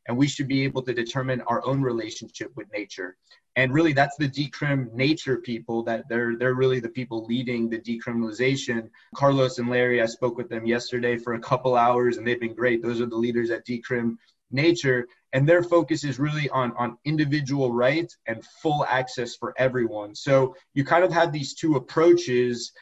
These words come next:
and, you know, some people are somewhere in the middle. So what Oregon has done in Measure one oh nine is they are, in Measure one oh nine, they're not providing full access to everyone. So essentially,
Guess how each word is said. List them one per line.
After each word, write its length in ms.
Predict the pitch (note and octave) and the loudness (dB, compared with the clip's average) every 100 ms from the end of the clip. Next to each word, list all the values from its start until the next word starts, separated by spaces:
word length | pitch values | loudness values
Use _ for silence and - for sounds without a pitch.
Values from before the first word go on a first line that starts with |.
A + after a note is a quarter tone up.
| _ _ | _ _
and, 200 | D#3 D#3 | -2 0
you 80 | F#3+ | 2
know, 140 | D3+ C3 | 4 4
some 180 | D#3+ | 2
people 260 | D3+ D#3 C#3+ | 2 2 2
are 60 | C3+ | 0
somewhere 360 | D3+ C#3+ C3+ | 2 2 2
in 160 | C3 C3 | 2 -2
the 40 | |
middle. 360 | A#2+ D3 C3+ A2 | -2 -2 -2 -4
So 220 | - C3+ | -2 0
what 220 | C3 C3 - | 2 0 0
Oregon 340 | F#3 E3+ E3+ | -2 2 2
has 220 | D3 C3 | 2 0
done 420 | - C#3 C#3 C3+ - _ _ - | 2 2 2 0 -6 _ _ -4
in 100 | C3+ | 0
Measure 300 | C#3 C3+ C#3+ | 2 0 -2
one 180 | C3+ B2+ | 0 0
oh 80 | |
nine 360 | B2 C#3+ D3+ C3 | 0 0 0 0
is 160 | A#2 A2+ | -2 0
they 200 | C#3+ D#3+ | 0 4
are, 280 | C#3+ B2+ - _ _ _ _ | 4 4 0 _ _ _ _
in 140 | B2 B2+ | -2 0
Measure 220 | C#3+ D3+ | 0 2
one 140 | C#3 | 2
oh 60 | C3 | 2
nine, 240 | D#3+ F3 | 4 2
they're 120 | C#3+ | 2
not 220 | F3 F#3 - | 0 0 0
providing 400 | C#3+ D3+ F3 - | 2 4 2 -2
full 240 | B2+ A2+ | 0 2
access 400 | G#2+ - - - | 0 -2 -14 -8
to 120 | - | -6
everyone. 440 | G#2 G#2 G2+ G2 F#2+ | -4 -6 -10 -12 -14
So 460 | - C3+ B2+ B2 - | -2 4 4 4 0
essentially, 600 | C3 E3 F3 D#3+ D#3 C#3 | 0 2 0 0 -2 -2